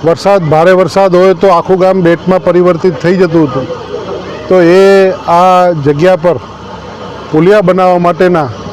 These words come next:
ત્રેવીસ કરોડ રૂપિયા જેવી માતબર રકમ ગુજરાત રાજ્યના માનનીય મુખ્યમંત્રી શ્રી ભૂપેન્દ્રભાઈ પટેલ સાહેબની સરકારે મંજૂર કરી છે. આના ઉપરથી બહુ સ્પષ્ટ થાય છે, ગામ બહુ નાનું છે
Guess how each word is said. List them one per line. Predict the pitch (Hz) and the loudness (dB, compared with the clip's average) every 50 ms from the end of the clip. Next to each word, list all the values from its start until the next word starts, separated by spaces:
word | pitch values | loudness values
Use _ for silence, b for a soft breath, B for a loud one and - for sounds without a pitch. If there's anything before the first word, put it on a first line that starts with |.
| - - - - - - - - - - - - - | -14 -16 -16 -16 -16 -16 -16 -16 -16 -18 -18 -6 -2
ત્રેવીસ | - 165 175 196 226 247 - - - | 0 2 2 2 2 0 -2 -4 -4
કરોડ | - 185 185 202 208 208 185 | -2 0 2 4 4 4 2
રૂપિયા | 185 190 165 196 202 196 | 2 0 2 2 0 2
જેવી | 185 185 190 196 202 | 2 2 2 2 2
માતબર | 190 180 165 165 175 - - 185 208 202 | 2 2 2 0 0 0 0 0 2 2
રકમ | 180 180 170 - 196 196 196 196 185 160 - - 226 214 - - - - - 147 | 2 0 0 0 -2 -2 0 -2 -2 -4 -6 -10 -12 -14 -14 -16 -14 -12 -6 -4
ગુજરાત | 127 156 151 165 180 180 180 160 | -2 0 2 2 2 2 2 2
રાજ્યના | 175 170 170 156 147 175 180 185 185 185 | 0 0 0 0 0 0 2 2 2 0
માનનીય | 180 170 165 165 170 175 180 180 | 0 0 0 0 2 2 2 2
મુખ્યમંત્રી | 175 165 160 143 - 170 170 180 185 165 180 185 | 2 0 -2 -2 -2 -2 0 0 0 0 0 0
શ્રી | 170 - 170 175 | 0 0 0 0
ભૂપેન્દ્રભાઈ | 156 139 151 143 175 180 180 175 175 165 175 175 | 0 0 0 0 0 2 2 2 2 2 0 0
પટેલ | 156 156 160 139 175 170 | 0 -2 -2 -2 -2 0
સાહેબની | - 170 170 165 160 175 160 | 0 0 0 0 0 0 0
સરકારે | 147 151 143 - 170 165 165 170 | 0 -2 -2 0 0 0 2 2
મંજૂર | 156 151 151 151 156 147 | 2 2 2 2 0 0
કરી | 131 - 143 123 123 | 0 -2 -2 -2 -2
છે. | 110 - - - - - - - - - - - - - - - - - - - - | -4 -6 -10 -12 -12 -14 -14 -14 -16 -16 -16 -16 -14 -14 -12 -12 -12 -12 -8 -6 -4
આના | 160 175 190 | -2 0 0
ઉપરથી | 202 196 180 214 175 175 220 | 0 0 0 -2 0 0 2
બહુ | 196 208 220 | 2 2 2
સ્પષ્ટ | 202 - - - 214 190 - | 0 0 0 0 0 0 0
થાય | - 202 185 | 0 0 0
છે, | 175 | 2
ગામ | 165 151 165 175 202 220 | 2 2 2 2 2 2
બહુ | 220 240 254 | 0 0 2
નાનું | 226 220 214 220 254 254 | 2 0 2 2 0 0
છે | - - | 0 -2